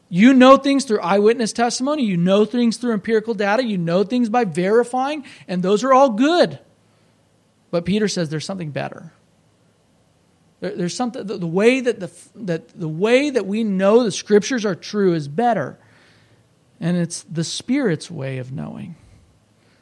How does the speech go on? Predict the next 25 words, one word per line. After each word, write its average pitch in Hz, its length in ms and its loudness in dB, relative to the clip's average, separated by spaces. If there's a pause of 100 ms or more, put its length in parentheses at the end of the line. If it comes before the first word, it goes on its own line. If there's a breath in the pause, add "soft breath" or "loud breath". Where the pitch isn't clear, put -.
(120)
It's 165 140 -10
the 196 60 -4
Spirit's 214 480 -4
way 170 140 -2
of 147 80 -6
knowing. 147 260 -4
It's 143 100 -10
the 170 60 -8
way 190 120 -2
that 202 120 -8
the 180 80 -6
Holy 175 300 -4
Spirit 135 480 -10 (300 soft breath)
helps 175 300 -4
us 170 180 -6
to 165 120 -10
know 160 640 -4
and 151 200 -4
to 139 120 -10
trust - 720 -8
in 135 80 -8
the 135 80 -6
Word 135 520 -6
of 139 220 -12
God. - 480 -16